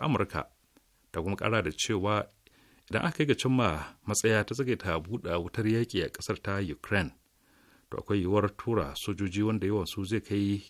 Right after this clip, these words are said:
kimanin dubu talatin domin wanzar da ayyuka na zaman lafiya a ƙasar ta Ukraine.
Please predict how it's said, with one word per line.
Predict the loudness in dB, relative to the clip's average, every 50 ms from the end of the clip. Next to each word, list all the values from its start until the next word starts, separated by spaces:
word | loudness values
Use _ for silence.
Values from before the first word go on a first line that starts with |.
| _ -10
kimanin | -6 -4 -4 -2 -2 0 -2 -2 -2 -4
dubu | -6 -4 -4 -4
talatin | -4 -4 -4 -4 -4 -6 -6 -6 -8 -8 -12 -18 -18 -14
domin | -10 -8 -6 -4 -2 -2
wanzar | -2 -2 -2 -2 -2
da | -2 -4
ayyuka | -2 -2 -4 -2 -2 -4 -4
na | -2 -2 -4
zaman | -4 -2 -4 -2 -2
lafiya | -2 -4 -2 0 0 0
a | 0
ƙasar | -2 -6 -6 -6 -6 -6 -4
ta | -2 0 0 2 0 0 -4 -8 _ _ _ _ _ _ _ _ _ _ _ _ _ _ _ _ _ _ _ -12 -12
Ukraine. | -12 -10 0 2 4 4 4 2 -2